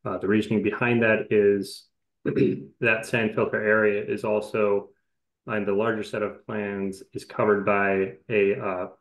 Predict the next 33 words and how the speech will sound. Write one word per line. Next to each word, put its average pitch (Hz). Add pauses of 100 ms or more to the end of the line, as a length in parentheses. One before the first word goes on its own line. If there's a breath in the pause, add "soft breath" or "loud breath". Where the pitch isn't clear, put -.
(320)
set -
of 95
solar 104
panels. 113
So 110
it'd 92
be 90
difficult 98 (440)
for, 98 (420)
uh, 95 (680)
plant 110
life 104
to 113
grow 139
in 139
that 135
area, 127 (600)
as 104
well 107
as, 101 (220)
um, 92 (140)
there 101
was 95
the 95
grading 101
issue, 98 (380)
um, 95
and 92
trying 98
to - (260)
capture 107
that, 98 (140)
um, 87